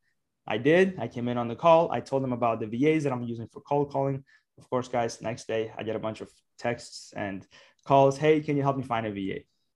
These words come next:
I started doing that. I started, um,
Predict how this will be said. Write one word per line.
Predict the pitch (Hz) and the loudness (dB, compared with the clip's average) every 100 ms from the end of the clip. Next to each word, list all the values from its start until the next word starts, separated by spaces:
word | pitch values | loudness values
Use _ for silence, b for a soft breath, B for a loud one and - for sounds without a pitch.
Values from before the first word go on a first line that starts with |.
| _ _ _ _ _ _ _ _ _ _ _ _ _ | _ _ _ _ _ _ _ _ _ _ _ _ _
I | - | -6
started | - 131 139 | 0 0 2
doing | 196 135 | 2 0
that. | 82 - _ _ - | -2 -10 _ _ -20
I | |
started, | - 120 123 - b b - | -4 -2 -2 -4 b b 0
um, | 113 113 113 113 | 6 8 6 4